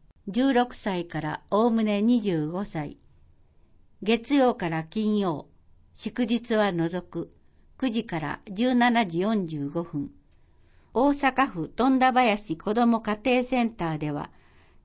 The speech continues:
中学卒業後の青少年が抱える悩み、対人問題、引きこもりなどを専門の担当者がお受けします。電話、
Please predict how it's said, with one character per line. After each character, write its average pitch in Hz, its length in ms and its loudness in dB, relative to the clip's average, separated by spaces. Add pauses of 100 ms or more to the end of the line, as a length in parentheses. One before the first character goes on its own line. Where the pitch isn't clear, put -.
(120)
中 262 240 2
学 190 260 -2
卒 208 340 -4
業 220 280 0
後 208 120 0
の 202 120 0
青 240 320 2
少 247 260 0
年 170 260 0
が 156 140 -4
抱 175 380 -4
え 202 40 0
る 170 160 -2
悩 156 300 -2
み、 165 240 -4 (720)
対 233 280 4
人 233 280 2
問 208 240 0
題、 147 260 -6 (320)
引 226 120 -4
き 233 140 -10
こ 240 180 2
も 226 120 4
り 220 140 0
な 202 160 0
ど 156 160 -4
を 135 160 -10 (380)
専 254 280 4
門 247 220 4
の 226 140 2
担 226 300 0
当 214 260 -2
者 156 180 -6
が 143 220 -6
お 160 100 -4
受 165 200 -6
け 160 60 -10
し - 120 -12
ま 147 160 -6
す。 - 200 -20 (800)
電 220 320 4
話、 196 220 -2